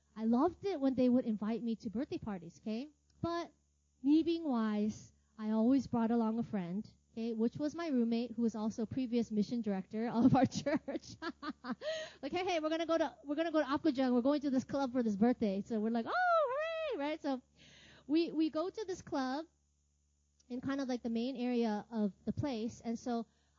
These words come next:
I go in and I feel strong, right? I'm like, "Okay, I'll, I'll, I'll be good," right? But at the time, I had only been around men at our church,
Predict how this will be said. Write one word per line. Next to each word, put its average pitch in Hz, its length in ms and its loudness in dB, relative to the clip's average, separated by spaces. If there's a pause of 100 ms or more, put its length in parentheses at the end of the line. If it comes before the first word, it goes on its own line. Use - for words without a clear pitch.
I 370 160 -6
go 427 160 2
in 349 220 0
and 277 120 -6
I 262 100 -2
feel 339 160 0
strong, 196 560 -2
right? 202 180 -4
I'm 208 80 -6
like, 196 120 -4 (100)
"Okay, 208 100 -8
I'll, 175 160 -12 (100)
I'll, 202 240 -6
I'll 202 100 -4
be 202 120 -2
good," 185 220 -4
right? 233 280 -4
But 320 160 2 (720)
at 427 100 -6
the 508 200 -4
time, 403 400 -6
I 311 80 -4
had 320 180 -2
only 370 300 -2 (100)
been 339 140 -2
around 294 540 -6 (280)
men 247 300 0
at 269 100 -4
our 220 140 -2
church, 180 560 -8